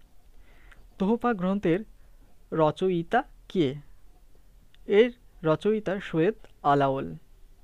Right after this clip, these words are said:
বিদ্যাপতি রচিত ব্যতিক্রমী পদ কোনটি? বিদ্যাপতি যেসব পদ রচনা করেছেন, বিদ্যাপতি যেসব পদ রচনা করেছেন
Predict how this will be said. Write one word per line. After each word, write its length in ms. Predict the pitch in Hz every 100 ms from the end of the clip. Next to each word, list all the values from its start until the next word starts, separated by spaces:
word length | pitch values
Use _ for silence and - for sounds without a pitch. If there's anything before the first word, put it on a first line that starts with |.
| - - - - - - - 151
বিদ্যাপতি 640 | 147 170 208 214 233 240
রচিত 340 | 180 151 208 175 170 - 196 147
ব্যতিক্রমী 600 | 147 196 - - 214 233 -
পদ 160 | 196 -
কোনটি? 300 | 147 135 135 135 - - - - - - - -
বিদ্যাপতি 600 | 143 156 180 214 214 160 208 - - - 151
যেসব 260 | 175 226 -
পদ 120 | 220 214 143
রচনা 260 | 139 190
করেছেন, 340 | 196 185 - 160 196 - - - - - - 719 740 - - - - - - - - 151
বিদ্যাপতি 480 | 170 208 220 165 165 - - - 160 139
যেসব 340 | 180 - 226 - -
পদ 180 | 143 160
রচনা 340 | 156 147 190 202
করেছেন 380 | 220 196 160